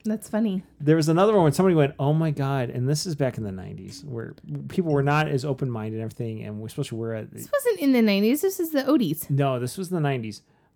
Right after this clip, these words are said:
Speaker 2: Um, and it was the end. It was nineteen ninety-nine. Yeah.
Speaker 1: No.
Speaker 2: In-,
Speaker 1: You weren't
Speaker 2: in-
Speaker 1: a psych student in ninety-nine. You were a civil.
Speaker 2: Well, it's when I was making the transition, ninety-nine and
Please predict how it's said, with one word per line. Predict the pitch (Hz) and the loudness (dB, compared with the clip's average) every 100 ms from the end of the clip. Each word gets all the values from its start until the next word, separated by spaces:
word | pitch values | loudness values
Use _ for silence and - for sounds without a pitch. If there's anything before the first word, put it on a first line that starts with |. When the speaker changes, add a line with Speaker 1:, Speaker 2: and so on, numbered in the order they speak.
| _ | _
Speaker 2:
Um, | 143 135 127 123 120 147 - _ _ _ | -2 0 0 -2 -4 -8 -14 _ _ _
and | - 143 139 131 131 | 0 2 2 0 0
it | 147 | 0
was | 123 | 0
the | 131 | 0
end. | 135 | 0
It | 151 | -2
was | 139 110 | -4 -4
nineteen | 131 127 | -6 -6
ninety-nine. | 117 107 98 95 110 _ _ _ _ _ _ - _ _ _ _ | -10 -10 -12 -14 -18 _ _ _ _ _ _ -20 _ _ _ _
Yeah. | 123 120 - - | -6 -6 -6 -12
Speaker 1:
No. | 392 339 311 339 _ - | -6 -4 -4 -6 _ 2
Speaker 2:
In-, | 165 | 6
Speaker 1:
You | 339 | 6
weren't | 392 415 | 4 2
Speaker 2:
in- | |
Speaker 1:
a | 415 | 0
psych | 453 440 | 0 -2
student | - 339 247 | 0 0 2
in | 214 | 2
ninety-nine. | 196 185 170 151 156 | 2 0 0 -2 -2
You | 226 | 0
were | 285 | 0
a | |
civil. | 294 370 220 170 _ - | -2 -4 -4 -6 _ -6
Speaker 2:
Well, | 143 139 | -2 -2
it's | 123 - | -2 -2
when | |
I | 131 | -4
was | 113 | -4
making | 113 | -12
the | 104 | -12
transition, | 117 110 110 - 127 | -12 -12 -12 -12 -8
ninety-nine | 127 139 120 120 | -4 -4 -4 -6
and | 104 107 | -8 -10